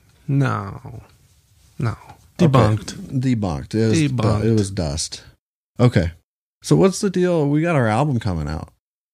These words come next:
Speaker 1: Yeah.
Speaker 2: eventually.
Speaker 1: Yeah.
Speaker 2: But it's all recorded. We, we finished recording it. We hit a milestone.
Speaker 1: We did.
Speaker 2: And it's being mixed right now?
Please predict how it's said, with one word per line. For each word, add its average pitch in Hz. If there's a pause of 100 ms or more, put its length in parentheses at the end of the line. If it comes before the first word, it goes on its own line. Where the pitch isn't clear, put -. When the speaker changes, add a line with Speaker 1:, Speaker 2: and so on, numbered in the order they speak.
(120)
Speaker 1:
Yeah. 98
Speaker 2:
eventually. 98 (220)
Speaker 1:
Yeah. 135 (360)
Speaker 2:
But 101
it's 95
all 117
recorded. 113
We, -
we 107
finished 131
recording 139
it. 90
We 87
hit 120
a 123
milestone. 113 (100)
Speaker 1:
We 123
did. 127 (440)
Speaker 2:
And 104
it's 98
being 104
mixed 123
right 160
now? 208